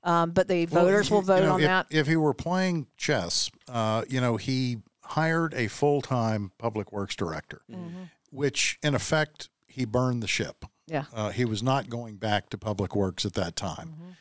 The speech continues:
Speaker 2: Now the guy who he appointed has submitted his resignation,
Speaker 1: Mm-hmm.
Speaker 2: effective, I think, October sixth,
Speaker 1: Yep.
Speaker 2: which, uh, Commissioner, uh, Bradford said was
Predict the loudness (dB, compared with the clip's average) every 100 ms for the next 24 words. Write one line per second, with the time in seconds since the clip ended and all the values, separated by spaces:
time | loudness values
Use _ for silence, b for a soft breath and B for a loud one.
0 | b b b b _ _ -4 0 2 2
1 | 2 0 2 0 0 -2 -8 _ -12 -8
2 | -2 -2 0 0 0 2 0 -2 -8 _
3 | _ -4 0 2 2 0 0 0 0 2
4 | 2 2 0 0 -2 -4 -2 -2 -2 -4
5 | -6 -4 -4 -4 -4 -4 -2 -2 -2 -2
6 | -2 -2 -2 -2 0 0 0 -4 0 -2
7 | _ b b -8 -4 0 0 0 -2 -2
8 | 0 0 -2 -4 -4 -2 0 -2 -2 -6
9 | _ _ _ _ -6 -4 -4 -6 -4 0
10 | 0 -2 -12 -16 _ _ _ _ _ _
11 | _ _ _ _ 0 2 2 -2 -2 -6